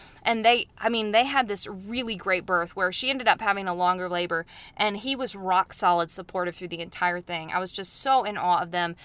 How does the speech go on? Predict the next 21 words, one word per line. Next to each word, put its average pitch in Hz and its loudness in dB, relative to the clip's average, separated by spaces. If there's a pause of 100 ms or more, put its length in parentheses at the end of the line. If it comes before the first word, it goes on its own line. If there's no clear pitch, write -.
(220)
and 196 -2
the 185 -2
beauty 214 -2
of 175 0
their 180 0
baby's 190 -4
birth 180 0
and 185 -6
their 185 -2
experience, 185 -4
even 226 -4
with 202 -2
the 185 -8
ups 180 2
and 185 -6
downs 180 2
and 131 -8
unexpecteds 175 -2
that 160 -4
it 170 -12
brought. 170 4